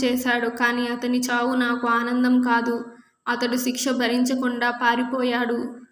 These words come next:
కానీ నిజంగా బాధపడ్డది నేను." రాకేష్ ఆమె దగ్గర వచ్చి నెమ్మదిగా అన్నాడు, "వదినా, ఇది నీ బాధ్యత కాదు. అతడు చేసిన తప్పులకు చివరికి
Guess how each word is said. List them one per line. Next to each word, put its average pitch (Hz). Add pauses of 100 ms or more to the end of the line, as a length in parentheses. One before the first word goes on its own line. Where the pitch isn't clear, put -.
(400)
కానీ 247
నిజంగా 247
బాధపడ్డది 233
నేను." 240 (840)
రాకేష్ 254
ఆమె 240
దగ్గర 233
వచ్చి 247
నెమ్మదిగా 240
అన్నాడు, 233 (440)
"వదినా, 233
ఇది 254
నీ 247
బాధ్యత 240
కాదు. 233 (180)
అతడు 247
చేసిన 254
తప్పులకు 247
చివరికి 247